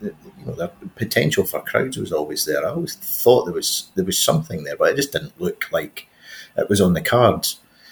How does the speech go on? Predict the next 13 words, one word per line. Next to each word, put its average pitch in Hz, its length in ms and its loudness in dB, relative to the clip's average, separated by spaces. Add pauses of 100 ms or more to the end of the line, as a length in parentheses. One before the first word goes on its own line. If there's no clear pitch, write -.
(260)
Um, 80 520 2 (360)
I 110 40 -4
suppose - 420 4
now, 85 220 6
I - 380 2
mean, 92 120 6
the 95 80 6
congratulations 90 760 2
have 78 100 -6
got 80 200 2
to - 40 -12
go 82 240 -4
to, 71 180 -2